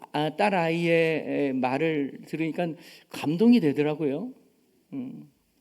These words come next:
근데 제가 그 다음 질문을 하지 말았어야 했어요. 왜 아빠가 죽으면 안 되는데?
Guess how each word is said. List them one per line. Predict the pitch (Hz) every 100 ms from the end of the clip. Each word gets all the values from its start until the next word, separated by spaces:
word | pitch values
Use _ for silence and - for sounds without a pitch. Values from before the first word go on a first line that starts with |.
| _ _
근데 | 220 208
제가 | 208 196
그 | 208 208
다음 | 151 170 190
질문을 | - 175 165
하지 | 165 214 156
말았어야 | 131 113 139 - 151 143
했어요. | 123 - 120 107 107 127 - - - _ _ _ _ _ _ _ - - - _
왜 | 131 175
아빠가 | 131 - 165 156 156
죽으면 | - 139 143 143
안 | 110 113
되는데? | 123 113 107 - 123 165 -